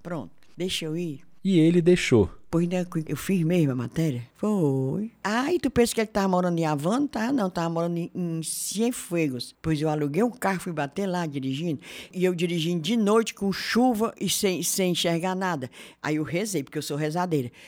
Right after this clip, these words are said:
Speaker 1: "Jesus, está vendo onde eu estou? Eu não estou lá em Fortaleza, eu estou aqui. Me ajude." Pra poder saber onde eu tava, né? Pois eu fui bater em Cienfuegos. Aí falei com este Fernando,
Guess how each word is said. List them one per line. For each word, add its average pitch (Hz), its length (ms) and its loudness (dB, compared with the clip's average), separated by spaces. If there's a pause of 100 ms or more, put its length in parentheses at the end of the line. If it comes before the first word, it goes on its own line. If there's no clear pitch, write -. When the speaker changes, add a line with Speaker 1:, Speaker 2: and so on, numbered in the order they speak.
(160)
Speaker 1:
"Jesus, 151 600 0
está 143 300 -2
vendo 170 300 0
onde 170 160 -2
eu 156 80 0
estou? 147 560 -4
Eu 147 140 -4
não 156 200 0
estou 190 400 -2
lá 170 120 -2
em 165 60 -4
Fortaleza, 143 640 -8
eu 120 60 -6
estou 151 300 -6
aqui. 135 420 -10 (240)
Me 151 160 2
ajude." 156 840 -4 (120)
Pra 107 140 -10
poder 330 180 -8
saber 339 260 -4
onde 339 120 -6
eu 392 80 -6
tava, 156 240 -4
né? 160 160 -4 (460)
Pois 240 160 -4
eu 262 80 -4
fui 262 100 -8
bater 240 280 -2
em 247 60 2
Cienfuegos. 135 520 -6
Aí 135 80 -4
falei 147 320 -4
com 156 100 -6
este - 160 -8
Fernando, 208 840 -4